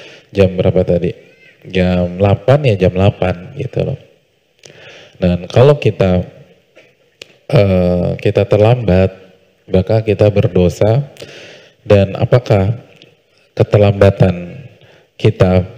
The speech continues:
eh, dalam masalah pulang bisa menutupi dosa tersebut? Tergantung kesepakatannya lagi. Kalau ada kantor atau ada perusahaan yang M O U-nya yang penting kerja delapan jam, ya, maka kalau kita terlambat setengah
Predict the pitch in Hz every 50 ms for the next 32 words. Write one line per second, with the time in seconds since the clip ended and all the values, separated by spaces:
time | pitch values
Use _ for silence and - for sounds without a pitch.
0 | - - _ _ _ _ _ _ _ _ - - 101 92 90 92 - - 98 101
1 | 95 92 95 95 90 82 - 98 95 92 - 101 95 92 92 - - 127 110 104
2 | 98 95 98 98 98 92 - 101 95 95 92 95 95 92 - 120 113 - 110 101
3 | 87 95 90 98 98 92 95 92 98 - 95 95 123 143 - - 107 101 107 107
4 | 120 139 135 147 143 - 127 113 - 120 117 127 120 120 120 120 131 135 127 113
5 | 104 107 107 - - - - - - - - - - - - _ - 107 113 135
6 | 156 - - - 135 151 180 175 - 117 104 98 95 - 98 98 95 110 82 85
7 | - 95 95 92 107 - - 107 101 95 - 117 120 127 135 120 104 101 98 104
8 | - - 104 98 98 101 98 95 95 104 127 135 127 110 107 104 110 120 143 139
9 | - 135 113 123 127 120 107 104 - 110 107 101 98 - 101 92 90 82 80 -
10 | - - - _ _ _ _ _ _ - _ - - _ - - 90 87 85 85
11 | 82 - - - - _ - - - - 85 - - 117 123 131 139 139 - -
12 | - - - _ _ _ _ _ - _ - _ - - 90 90 90 - 95 90
13 | 95 92 - 98 90 87 92 87 - - 95 90 87